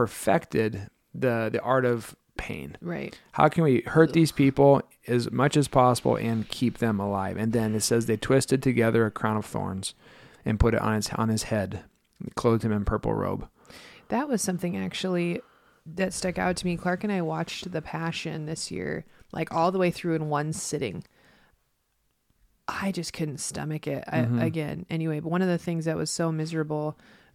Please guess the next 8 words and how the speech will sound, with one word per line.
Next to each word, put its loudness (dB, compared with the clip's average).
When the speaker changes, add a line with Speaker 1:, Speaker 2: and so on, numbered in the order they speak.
Speaker 2:
um, -2
is -2
this -4
crown -2
of 0
thorns. -6
And 0
I, -8